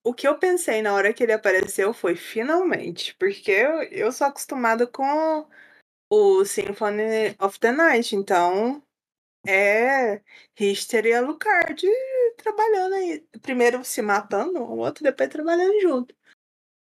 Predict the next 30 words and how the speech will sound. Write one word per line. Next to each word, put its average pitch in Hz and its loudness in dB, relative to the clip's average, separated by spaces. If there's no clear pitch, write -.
Então, 208 -2
eu 202 2
só 240 -2
tava 233 0
pensando 254 -2
quando 254 0
o 440 2
Alucard 320 0
ia 269 0
aparecer. 339 -2
Mas 220 0
eu 247 2
ap-, 302 0
achei 285 2
que 277 -4
ele 277 -2
ia 269 2
aparecer 269 0
na 240 -2
segunda 233 -4
temporada, 240 0
então 185 -8
eu 165 -6
achei 196 -4
legal 180 -4
ele 190 2
ter 190 2
aparecido 180 0
nesse, 180 0
no, 180 0